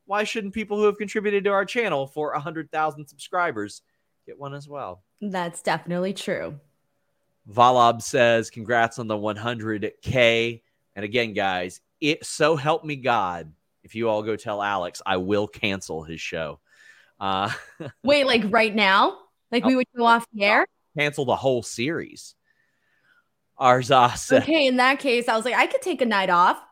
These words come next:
Speaker 2: <laughs>
Speaker 1: "Congrats for a hundred K. Here's a contribution for a one hundred K belt."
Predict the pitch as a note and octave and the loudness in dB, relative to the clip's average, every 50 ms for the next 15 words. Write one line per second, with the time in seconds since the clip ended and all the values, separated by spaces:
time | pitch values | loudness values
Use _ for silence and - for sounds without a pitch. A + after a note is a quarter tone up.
0 | - - - - - _ - C3+ _ - - - - - - - - - _ - | -18 -18 -18 -18 -18 _ -20 -20 _ -20 -20 -20 -20 -18 -20 -20 -20 -20 _ -20
1 | - - - - E3+ D#3 C#3+ D3+ E3 D3+ - - _ - D3+ D3 - D#3 D3 C3+ | -20 -12 -6 -4 -4 0 2 4 4 4 4 2 _ 0 2 4 4 4 2 0
2 | B2+ B2+ - F3 E3+ F3 F3+ F3 F#3 C4+ D4+ D#4 C4+ B3 A#3+ G#3 F#3 - - _ | -2 -2 2 4 6 6 6 6 4 2 0 0 2 2 2 2 2 -2 -4 _
3 | _ - G#3+ G3 G3 G3 G3 G3 E3 D#3 F3+ F#3 - F#3+ F#3+ D#3+ E3+ E3 D#3 D3 | _ 2 6 6 6 6 4 2 0 0 -2 -2 -4 -8 -8 -4 0 2 2 2
4 | D3 E3+ E3 C#3 F3+ G3 F3+ G3+ F#3+ D#3 C3 - - F3+ G3 G3+ G3+ D#3+ - D3 | 2 0 -2 -2 -2 -4 -4 -4 -6 -8 -8 -6 -2 0 0 0 -2 -4 -2 0
5 | F3+ G#3 G#3+ F3+ - | 0 2 0 -2 -4